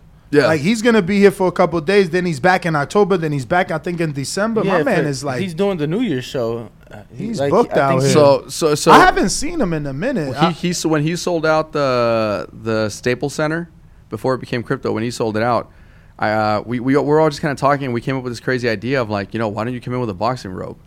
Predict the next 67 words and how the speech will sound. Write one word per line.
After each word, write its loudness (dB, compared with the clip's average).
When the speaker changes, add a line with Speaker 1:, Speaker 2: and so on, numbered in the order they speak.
Speaker 1:
And -2
he 0
did, 2
and -4
he -2
actually -4
ended -4
up -6
walking -6
in -2
with -6
a, -6
a, -8
a -8
boxing -4
robe -8
that -4
was, -10
uh, -6
Speaker 2:
He -2
looks 2
Speaker 1:
Dodger 6
Speaker 2:
like 6
he 6
could 6
be 4
Speaker 1:
colors. 4
Speaker 2:
a -20
fucking 4
corner 6
man 4
trainer 2
and -4
Speaker 1:
So, 2
Speaker 2:
shit -
in -2
Speaker 1:
so, 6
Speaker 2:
another 4
life. 0
Speaker 1:
so 2
we 2
ended 2
up -2
designing -2
him -4
a -2
robe 2
that 2
he -2
walked -2
in -2
with, -10
and -6
that's -4
kind -2
of -8
where, -2
you -8
know, -6
from -8
there, -4
that's -8
where -4
it -4
ended -6
up -8
happening. -8